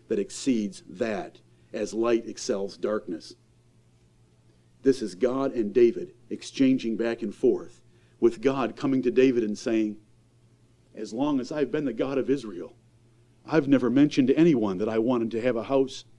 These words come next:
made of wood. I was content with one that was a tent. Where did you get such an idea that you wanted to build me a house like this?"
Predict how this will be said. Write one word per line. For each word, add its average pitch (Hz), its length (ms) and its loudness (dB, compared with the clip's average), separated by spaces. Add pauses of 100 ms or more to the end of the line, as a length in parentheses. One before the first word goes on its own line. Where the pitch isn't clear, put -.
(120)
made 127 220 4
of 107 120 -2
wood. 120 360 6 (440)
I 151 140 4
was 143 180 6
content 151 460 4
with 123 180 -4
one 143 220 6
that 139 80 2
was 127 160 0
a 120 60 0
tent. 143 440 4 (800)
Where 185 160 8
did 165 180 4
you 156 60 -4
get 156 280 -4
such 175 260 0
an 139 80 -2
idea 143 340 2
that 127 180 0
you 160 120 -2
wanted 147 160 0
to - 80 -2
build 175 280 4
me 165 140 -4
a 139 80 -2
house 185 300 0
like 113 240 -8
this?" - 340 -8